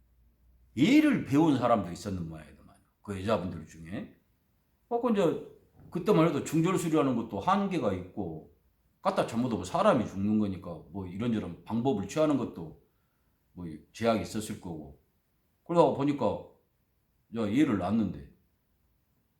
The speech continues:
이제 그 애들을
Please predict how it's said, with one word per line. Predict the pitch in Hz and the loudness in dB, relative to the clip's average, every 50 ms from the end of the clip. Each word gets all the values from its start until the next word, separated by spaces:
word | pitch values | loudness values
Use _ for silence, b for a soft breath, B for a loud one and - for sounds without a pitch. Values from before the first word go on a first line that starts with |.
| _ _ _ _ _ _ _ _ _ _ _ _ _ _ _ _ _ _ _ _ _ _ | _ _ _ _ _ _ _ _ _ _ _ _ _ _ _ _ _ _ _ _ _ _
이제 | - 165 226 202 | 2 4 4 4
그 | 220 - 240 262 254 247 | 4 4 2 4 4 4
애들을 | 190 190 233 240 208 233 214 247 254 254 262 262 | 4 4 4 4 2 2 2 2 0 0 -2 -6